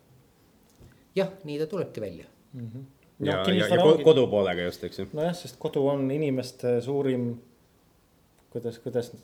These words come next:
Speaker 2: kuidas öeldakse, investeering või?
Speaker 3: Kohustus. <laughs> Okei.
Speaker 2: Kindlasti.
Speaker 3: Et see sõltub, kuidas vaadata, et see on filosoofiliselt erinev
Speaker 1: Jah.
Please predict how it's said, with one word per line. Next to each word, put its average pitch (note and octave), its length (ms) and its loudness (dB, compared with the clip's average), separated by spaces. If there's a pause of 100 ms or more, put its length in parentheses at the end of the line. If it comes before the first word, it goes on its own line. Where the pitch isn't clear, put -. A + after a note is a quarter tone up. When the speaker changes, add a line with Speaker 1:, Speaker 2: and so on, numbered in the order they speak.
Speaker 2:
kuidas A#2+ 260 -10
öeldakse, A#2 260 -4
investeering C3 600 2
või? A2+ 80 -4 (280)
Speaker 3:
Kohustus. A#2+ 520 4
<laughs> - 180 -14
Okei. D#3+ 1300 -2
Speaker 2:
Kindlasti. A#2+ 400 2 (160)
Speaker 3:
Et A2+ 160 0
see C3+ 80 4
sõltub, E3 240 4
kuidas C3+ 220 6
vaadata, A2+ 260 6
et F2+ 80 -4
see G2 140 0
on - 20 -10
filosoofiliselt G#2 720 0
erinev F2+ 400 0
Speaker 1:
Jah. F#2+ 160 -2